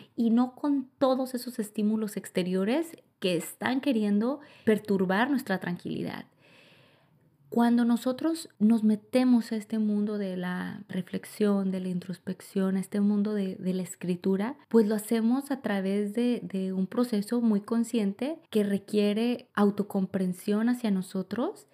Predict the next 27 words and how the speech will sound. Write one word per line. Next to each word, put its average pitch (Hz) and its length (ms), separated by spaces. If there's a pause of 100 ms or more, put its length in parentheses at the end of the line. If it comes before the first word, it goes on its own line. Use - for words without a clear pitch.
(340)
y 208 200
una 208 200
autogestión 214 640
totalmente, 190 880 (160)
en 185 120
la 185 140
que 190 120
nosotros, 208 500
a 233 80
través 190 300
de 220 80
nuestras 208 340
herramientas, 185 640
a 202 60
través 185 300
de 208 80
nuestros 214 460
recursos 202 640 (320)
y 220 140
de 202 80
lo 196 140
que 196 100
nos 185 200
ha 233 100
funcionado, 233 760 (640)
podremos 202 800
realizar 185 640